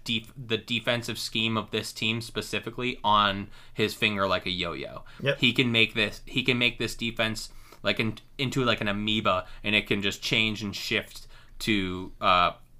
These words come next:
Speaker 1: perform well in a matchup against almost any team. Uh,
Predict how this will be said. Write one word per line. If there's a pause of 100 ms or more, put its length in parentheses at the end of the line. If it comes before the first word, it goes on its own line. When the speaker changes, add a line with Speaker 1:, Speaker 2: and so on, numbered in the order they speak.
Speaker 1:
perform
well
in
a
matchup
against
almost
any
team. (380)
Uh,